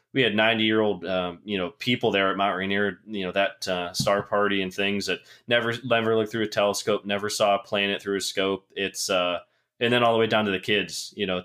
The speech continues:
doing astrophotography, and the kids would put the phones, um, take the background of the images that we did and slap it on their phones, and they would be showing their parents. It was, uh, it was just such a cool way to engage with people. And of course, we all can relate to that, um,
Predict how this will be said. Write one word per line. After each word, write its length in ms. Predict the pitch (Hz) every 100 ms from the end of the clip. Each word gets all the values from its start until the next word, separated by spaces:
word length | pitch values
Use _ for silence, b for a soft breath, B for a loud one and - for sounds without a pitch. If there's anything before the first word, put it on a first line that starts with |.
| -
doing 180 | 110 107
astrophotography, 960 | 101 104 101 - 98 98 98 - 107
and 80 | 101
the 60 | 90
kids 300 | 110 104 98
would 120 | 92
put 140 | 104
the 60 | 92
phones, 640 | - 101 101 98 92 - B B B
um, 360 | 95 92 90 90 -
take 220 | - 107
the 60 | 104
background 500 | 104 107 - 107 101
of 60 | 98
the 100 | 104
images 300 | 104 98 92
that 80 | 95
we 80 |
did 180 | 92 98
and 100 | 92
slap 280 | - 101 95
it 60 | 98
on 120 | 95
their 100 | 90
phones, 460 | - 98 95 92 92
and 140 | 90
they 120 | 92
would 100 | 92
be 220 | 92 90
showing 260 | - 110 101
their 80 | 90
parents. 520 | - 98 98 92 -
It 100 | 104
was, 300 | 104 92 87
uh, 320 | 90 87 85 - _ _ _ _
it 100 | -
was 120 | 127 131
just 160 | 147
such 180 | 165 139
a 40 | 131
cool 220 | 131 120
way 140 | 110
to 80 | 107
engage 380 | 98 98 98 92
with 100 | 92
people. 460 | 95 92 92 92
And 200 | 87 80 -
of 100 | 95 -
course, 360 | 104 92 -
we 160 | 110 101
all 120 | 95
can 120 | 95
relate 300 | 92 95 98
to 100 | -
that, 300 | 92 90 - 92
um, 260 | 85 82